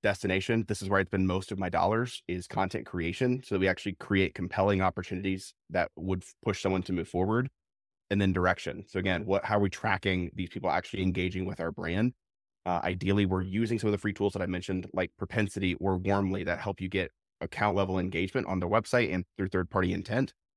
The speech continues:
Uh, but again, really, if you spend your dollars on distribution and destination, then you should be able to prove out the model and say, "Look, we invested twenty-five K here. This worked. We generated a hundred K out of,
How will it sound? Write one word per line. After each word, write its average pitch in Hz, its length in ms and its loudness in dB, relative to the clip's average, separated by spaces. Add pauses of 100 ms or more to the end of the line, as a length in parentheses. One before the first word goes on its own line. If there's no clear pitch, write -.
(640)
Uh, 98 120 2
but 90 120 0
again, 104 340 4 (100)
really, 110 300 2
if 107 80 0
you 104 80 0
spend 104 180 -2
your 95 80 -2
dollars 98 380 2
on 95 280 -2
distribution 101 760 2
and 95 160 -4
destination, 101 760 0 (720)
then 98 220 2
you 101 100 4
should 110 240 2
be 104 120 2
able 98 160 2
to 101 120 -6
prove 110 260 -2
out 101 180 4
the 90 80 -2
model 101 400 2
and 98 160 -4
say, 95 160 -2
"Look, 101 260 -2
we 101 80 -2
invested 95 320 -4
twenty-five 95 460 0
K 95 240 0
here. 156 300 -2 (600)
This 107 340 2
worked. 117 320 0
We 110 60 0
generated 101 280 0
a 95 60 -2
hundred 101 340 -2
K 107 240 2
out 104 100 4
of, 101 100 2